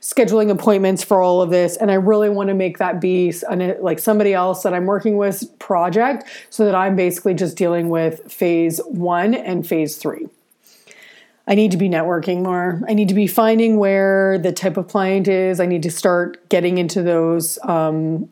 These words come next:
networking groups and really figuring that out. Okay, another thing I'm considering, okay, is,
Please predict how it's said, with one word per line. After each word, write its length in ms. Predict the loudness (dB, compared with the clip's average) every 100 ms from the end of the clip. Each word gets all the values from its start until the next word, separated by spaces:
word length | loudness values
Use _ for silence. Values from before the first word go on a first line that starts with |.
| -4
networking 520 | -4 -2 -2 0 -2
groups 320 | 0 -2 -2
and 120 | -4
really 200 | 0 -2
figuring 340 | 0 -2 -2 -2
that 160 | -2
out. 400 | 0 0 0 0 -4 _ _ _ _ _ _ _ -20 -16 -16 -16 -6 2
Okay, 320 | 4 4 4
another 440 | 4 4 4 2
thing 200 | 2 2
I'm 140 | 2 2
considering, 840 | 2 2 2 2 2 2 2 0 0
okay, 360 | 0 0 0
is, 240 | 0 -2